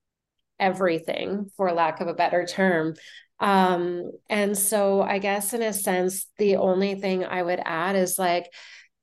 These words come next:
if you have questions or if there is something that is just on the back of your mind, something that you're avoiding,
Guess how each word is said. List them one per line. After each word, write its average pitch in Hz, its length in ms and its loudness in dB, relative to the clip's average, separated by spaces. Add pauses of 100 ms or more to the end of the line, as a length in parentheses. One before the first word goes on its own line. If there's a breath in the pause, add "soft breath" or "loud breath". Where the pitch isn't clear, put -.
(100)
if 208 340 0
you 233 160 2
have 196 520 -4
questions 170 840 -4 (120)
or 185 640 6
if 208 360 0
there 196 280 4
is 185 380 2
something 180 520 -2
that 165 340 0
is 170 300 0
just 190 440 0 (160)
on 220 200 2
the 233 80 2
back 196 280 0
of 196 80 -6
your 196 100 2
mind, 175 340 0
something 196 400 -2
that 196 200 -2
you're 180 180 -2
avoiding, 190 600 -4